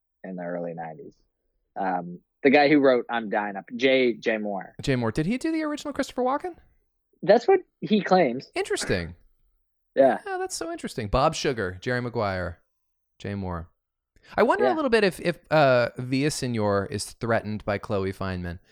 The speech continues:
Speaker 2: because they so clearly
Speaker 1: I don't
Speaker 2: bring people on to be, like, either a sketch writer, a superstar, or, like, an impressionist. Like, "You're our resident impressionist," and that's Chloe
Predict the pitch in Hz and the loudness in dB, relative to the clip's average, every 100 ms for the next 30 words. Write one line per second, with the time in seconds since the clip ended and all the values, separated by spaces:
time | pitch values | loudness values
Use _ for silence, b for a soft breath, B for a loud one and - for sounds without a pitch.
0 | b - 165 196 - 285 - 220 196 190 | b -2 2 4 4 2 2 4 6 8
1 | 320 - 143 185 185 180 151 147 131 131 | 6 4 2 2 2 -2 0 2 2 0
2 | 131 120 131 127 117 107 107 120 107 b | -4 0 2 4 4 2 0 0 0 b
3 | b b - 120 - 147 143 - 139 139 | b b -6 -4 2 2 2 4 6 6
4 | 135 127 123 98 98 - - - 151 147 | 6 6 4 2 -2 -4 -4 -2 0 0
5 | - 127 120 120 113 117 113 110 107 98 | 4 6 6 6 4 2 2 0 -4 -4
6 | - 104 - 87 95 - 98 110 104 101 | -2 -2 -4 -10 -10 -8 -6 0 2 2
7 | 95 - 110 101 101 90 95 95 101 127 | 0 0 0 0 -2 -2 -2 -4 -4 -6
8 | 135 107 113 233 - - - - 139 139 | -6 -4 -2 -2 -4 -14 -16 -10 0 4
9 | 135 104 78 - | 4 2 -4 -10